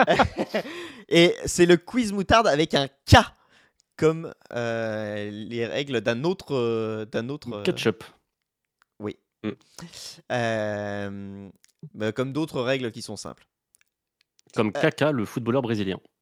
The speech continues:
Speaker 1: Ok. Eh bien, ce
Speaker 2: Ah, je vous ai
Speaker 1: sera,
Speaker 2: bien mouché, là.
Speaker 1: euh, ce sera, euh, le mot de la fin. D L a un mot de la fin ?
Speaker 3: Caca.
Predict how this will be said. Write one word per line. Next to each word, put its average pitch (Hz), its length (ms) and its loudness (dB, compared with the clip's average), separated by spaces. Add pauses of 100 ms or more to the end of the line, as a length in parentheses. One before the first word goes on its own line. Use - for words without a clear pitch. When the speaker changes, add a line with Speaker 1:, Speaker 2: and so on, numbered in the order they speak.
(1040)
Speaker 1:
Ok. 262 220 2 (600)
Eh 165 80 0
bien, 269 240 -6
ce - 140 -4
Speaker 2:
Ah, 123 40 4
je 113 120 2
vous - 20 -
ai - 60 2
Speaker 1:
sera, 233 120 4
Speaker 2:
bien 220 80 4
mouché, 110 260 2
là. 104 180 2
Speaker 1:
euh, 180 480 4
ce 190 160 -6
sera, 220 480 0 (120)
euh, 156 1120 2
le 156 100 -4
mot 196 120 -2
de 175 60 -4
la 151 80 0
fin. 208 160 -6 (260)
D 127 120 -6
L 196 180 0
a 175 80 -2
un 165 40 -6
mot 180 120 -4
de 180 80 -6
la 175 80 2
fin ? 185 300 -4
Speaker 3:
Caca. 131 280 -4